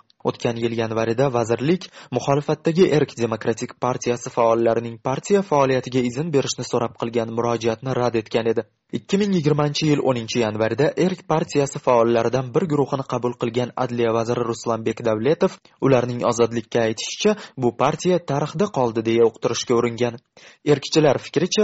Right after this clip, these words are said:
partiya nizomi bir ming to'qqiz yuz to'qson birinchi yil sentabrida rasman qayd etilgan va u bekor qilingan emas. Mavjud saylov qonunchiligi,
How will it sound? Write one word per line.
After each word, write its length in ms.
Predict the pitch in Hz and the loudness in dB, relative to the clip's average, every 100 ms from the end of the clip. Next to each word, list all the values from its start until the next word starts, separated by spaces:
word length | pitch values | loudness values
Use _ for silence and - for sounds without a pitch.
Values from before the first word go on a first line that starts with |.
| 202 | 0
partiya 420 | 123 117 - 113 110 | 0 0 0 -2 -2
nizomi 480 | 110 107 117 151 202 | -4 0 2 2 2
bir 120 | 220 | 2
ming 160 | 196 185 | 0 0
to'qqiz 280 | 165 - 151 | -2 -2 -6
yuz 120 | 151 | -2
to'qson 300 | 123 - 113 | -2 0 -2
birinchi 320 | 117 117 - 120 | 0 -2 -2 -4
yil 120 | 113 | -4
sentabrida 640 | - 110 147 156 185 180 185 | -8 -4 -2 0 2 2 4
rasman 440 | 123 139 170 175 | 2 0 -4 -6
qayd 240 | - 117 120 | -2 -2 0
etilgan 440 | 139 190 180 220 | 0 -2 0 0
va 140 | 196 135 | 2 2
u 100 | 127 | 2
bekor 340 | 113 113 113 - | 0 0 -2 -2
qilingan 380 | 120 117 135 175 | -4 -2 -2 0
emas. 240 | 185 - - _ _ _ - _ - | -2 -6 -12 _ _ _ -20 _ -4
Mavjud 340 | 120 110 113 | -2 -2 -6
saylov 340 | - 117 113 113 | -2 0 0 0
qonunchiligi, 680 | - 117 117 - 113 113 | -2 -2 -4 -4 -4 4